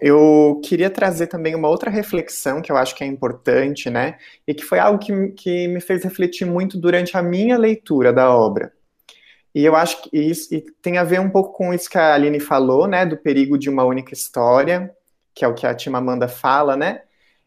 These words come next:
E porque é muito comum que a gente olhe pra esse outro, e esse outro aqui pode ser o islamismo,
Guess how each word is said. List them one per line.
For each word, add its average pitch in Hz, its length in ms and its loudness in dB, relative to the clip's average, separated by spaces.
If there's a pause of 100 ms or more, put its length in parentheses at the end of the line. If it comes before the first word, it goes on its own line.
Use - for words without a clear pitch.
E 135 460 -2
porque 165 200 -2
é 170 240 4
muito 202 200 -2
comum 214 260 0
que 220 80 -2
a 196 60 2
gente 180 680 -6
olhe 170 360 4
pra 160 180 -2
esse 156 340 -4
outro, 143 580 0
e 120 80 -2
esse 131 240 -6
outro 151 320 2
aqui 151 180 -6
pode 139 260 -4
ser 131 260 -4
o 123 160 -2
islamismo, 139 1200 -4